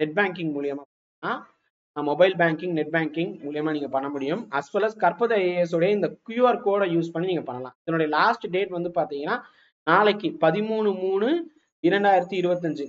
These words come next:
நாளைக்கு தான். So நாளையோட க்ளோஸ் ஆயிரும். அதுக்கு அடுத்து வந்து ரெக்வஸ்ட் பண்ணவங்களுக்கு மட்டும் ஓப்பன்ல இருக்கும்.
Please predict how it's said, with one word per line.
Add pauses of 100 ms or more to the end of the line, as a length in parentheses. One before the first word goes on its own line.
நாளைக்கு
தான். (160)
So (100)
நாளையோட (540)
க்ளோஸ்
ஆயிரும்.
அதுக்கு
அடுத்து
வந்து (120)
ரெக்வஸ்ட்
பண்ணவங்களுக்கு
மட்டும் (380)
ஓப்பன்ல
இருக்கும்.